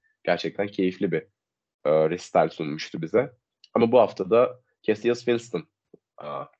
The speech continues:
dikkat çekti Bayern Münih cephesinde. Maçı yirmi sayı, beş reboundla tamamladı.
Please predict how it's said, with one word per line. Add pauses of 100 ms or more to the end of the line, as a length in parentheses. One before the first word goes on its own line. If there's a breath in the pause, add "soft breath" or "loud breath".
(180)
dikkat
çekti
Bayern
Münih
cephesinde. (460 soft breath)
Maçı
yirmi
sayı,
beş
reboundla
tamamladı.